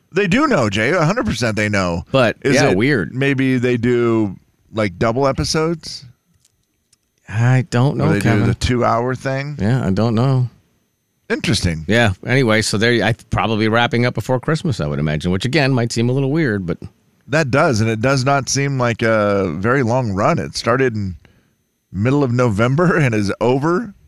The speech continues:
Speaker 1: before December.
Speaker 2: Oh. Apparently, yeah, and you know what? I think this is right. I think Thomas is right. They're doing the double season where they break it in half,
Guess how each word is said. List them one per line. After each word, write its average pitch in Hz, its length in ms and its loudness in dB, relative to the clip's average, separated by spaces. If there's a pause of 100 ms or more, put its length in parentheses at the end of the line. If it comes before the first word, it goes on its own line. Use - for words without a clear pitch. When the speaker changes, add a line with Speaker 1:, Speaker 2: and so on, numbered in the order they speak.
Speaker 1:
before 139 340 0
December. 151 640 -2 (960)
Speaker 2:
Oh. 131 380 -12 (400)
Apparently, 135 640 2 (120)
yeah, 120 260 4
and 127 180 2
you 143 60 4
know 147 40 4
what? 147 120 2
I 123 80 2
think 143 220 -2
this 127 180 -2
is 127 120 -2
right. 120 220 2
I 107 60 0
think 117 180 -2
Thomas 123 340 0
is 117 140 -2
right. 117 240 2
They're 117 140 0
doing 135 340 2
the 117 160 2
double 127 920 0 (520)
season 123 1000 0
where 117 160 -2
they 113 120 2
break 117 340 0
it 120 80 2
in 110 80 2
half, 107 340 2